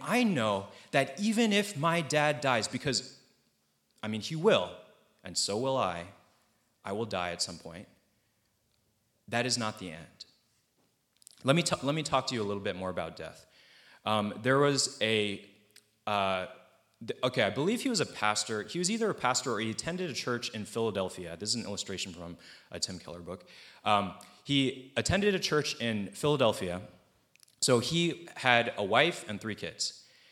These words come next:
And one day, his wife was hit by a truck and killed. And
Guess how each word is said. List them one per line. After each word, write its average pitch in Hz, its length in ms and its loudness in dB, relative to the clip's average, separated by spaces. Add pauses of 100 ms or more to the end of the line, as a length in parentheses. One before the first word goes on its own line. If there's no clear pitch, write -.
(280)
And 110 340 0 (140)
one 156 320 -2
day, 104 400 0 (400)
his 107 220 -4
wife 123 560 0 (380)
was 104 180 0
hit 156 360 -2
by 113 360 2
a 98 40 -6
truck 90 440 -4 (160)
and 92 160 -8
killed. - 400 -10 (2250)
And 123 480 6